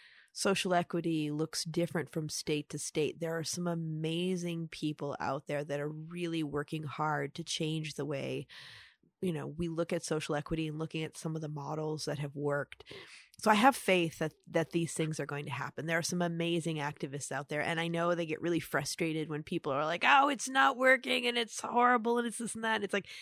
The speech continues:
I, I don't look at it that way. I look at it as it's a work in progress, and they're busting their asses to make sure that we have a better landscape for social equity and justice and social justice in general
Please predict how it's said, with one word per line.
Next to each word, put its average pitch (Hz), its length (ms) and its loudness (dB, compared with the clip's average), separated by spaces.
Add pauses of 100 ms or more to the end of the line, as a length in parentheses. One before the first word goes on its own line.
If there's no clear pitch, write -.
(380)
I, 214 260 10
I 226 40 10
don't 240 240 4
look 190 200 4
at 180 120 6
it 175 140 2
that 160 200 4
way. 156 160 2
I 165 60 -2
look 175 180 0
at 190 80 2
it 170 140 0
as 165 220 -2
it's 175 160 0
a 175 40 6
work 180 320 2
in 165 120 0
progress, 156 640 2
and 160 200 -4
they're 165 320 0 (420)
busting 185 380 2
their 170 140 2
asses 151 580 0
to - 140 -8
make 156 260 -2
sure 156 560 0 (360)
that 143 240 0
we 175 120 -2
have 160 420 2
a 165 60 2
better 151 320 0
landscape 151 800 -4
for 160 300 -2
social 143 420 -4
equity 143 640 -6
and 160 160 -4
justice - 840 -6
and 165 100 -14
social 165 340 -2
justice - 460 -6
in 160 140 -4
general 151 520 -4